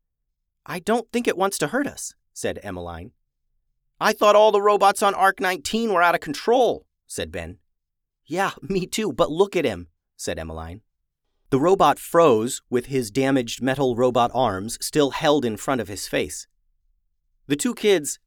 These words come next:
leaned around and looked him over some more and discovered what appeared to be an old laser wound on his chest plate. "I am no fighting," said the robot.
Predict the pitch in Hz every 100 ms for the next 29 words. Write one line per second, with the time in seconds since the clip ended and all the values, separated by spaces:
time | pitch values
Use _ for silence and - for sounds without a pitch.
0 | - 131 175 202 175 139 139 151 131 120
1 | 139 139 - 156 139 143 127 - 117 165
2 | 277 151 139 139 - 196 180 156 - -
3 | 151 170 - 285 190 170 170 156 180 185
4 | 147 139 175 214 180 127 101 101 95 139
5 | 139 139 143 123 - - 196 - - 107
6 | - - _ _ _ _ _ _ _ _
7 | _ _ _ _ _ _ _ _ _ _
8 | _ _ 131 160 160 147 139 160 190 -
9 | 113 98 92 123 - _ _ - - 85
10 | 80 73 76 78 78